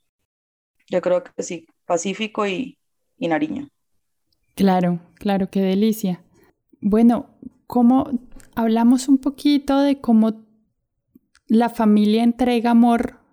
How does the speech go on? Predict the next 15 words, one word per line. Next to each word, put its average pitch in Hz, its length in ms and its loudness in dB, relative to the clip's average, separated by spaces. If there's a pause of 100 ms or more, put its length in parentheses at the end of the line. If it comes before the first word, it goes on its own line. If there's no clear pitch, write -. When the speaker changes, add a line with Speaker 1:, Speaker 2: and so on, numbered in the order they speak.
(140)
Speaker 2:
cómo 226 240 0
tu 254 100 -2
abuela 226 400 2
entregaba 254 520 0
amor 233 280 4
a 233 120 0
través 233 380 0
de 202 80 0
la 202 140 0
comida, 190 520 2
tu 202 200 -2
papá 202 380 -2
hizo 226 260 0
lo 240 120 2
mismo? 220 480 0